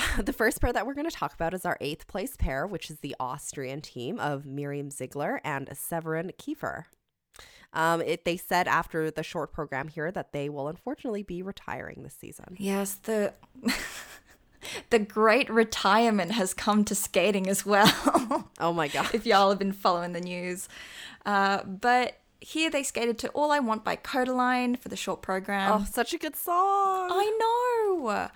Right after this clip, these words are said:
Speaker 1: One of my faves. Codaline is amazing. P S.
Speaker 2: Very, very true. Um, unfortunately, what wasn't amazing was the side-by-side triple toes. What's new yet again?
Speaker 1: What's new?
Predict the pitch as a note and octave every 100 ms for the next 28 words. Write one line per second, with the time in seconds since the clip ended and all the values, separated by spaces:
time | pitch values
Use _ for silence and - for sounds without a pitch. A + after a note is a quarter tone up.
0 | - B3+ G#3+ A3+ - G2 G2+ E3 - F3
1 | E3+ E3 F3 E3 - - D#3 F3 - _
2 | _ _ _ _ C3+ A3 G#3+ G#3+ G#3+ A3
3 | - F3+ - - F#3+ - G3 F#3+ F#3+ -
4 | G#3 - C#4+ D4+ B3 - G#3 G3 F#3+ -
5 | - G3+ F#3 A#3 B3 A3+ F#3+ F3+ F#3 F#3
6 | F#3+ G3 - G3 F#3+ F#3+ - F3+ F3 F3
7 | G#3+ - - G3 F#3 F#3 F#3+ G3 - F#3+
8 | D4+ - G#3+ G3 F#3+ F#3 F#3+ F3+ G3 G3+
9 | E3+ F3 F3+ G3+ - D3 C3 C#3 C#3